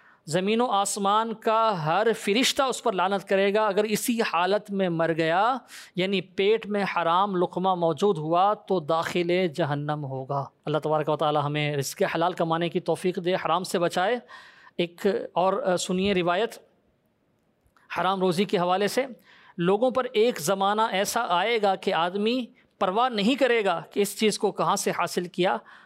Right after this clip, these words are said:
حلال سے یا حرام سے۔ اگر ہم آج غور کرتے ہیں تو ایک بہت بڑی تعداد ایسی ہے کہ جو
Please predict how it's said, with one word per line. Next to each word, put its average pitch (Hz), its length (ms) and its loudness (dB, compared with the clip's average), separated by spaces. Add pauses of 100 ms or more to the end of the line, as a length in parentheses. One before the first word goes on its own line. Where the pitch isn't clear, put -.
(180)
حلال 185 280 2
سے 214 220 2
یا 185 220 2
حرام 151 200 -2
سے۔ - 240 -4
اگر 160 200 -2
ہم 175 180 -2
آج 165 260 2
غور 185 200 2
کرتے 180 340 -2
ہیں 180 80 -6
تو 220 100 -2
ایک 156 120 -2
بہت 208 300 -2
بڑی 196 140 2
تعداد 170 320 2
ایسی 165 320 -4
ہے - 80 -8 (360)
کہ 226 100 0
جو 214 140 4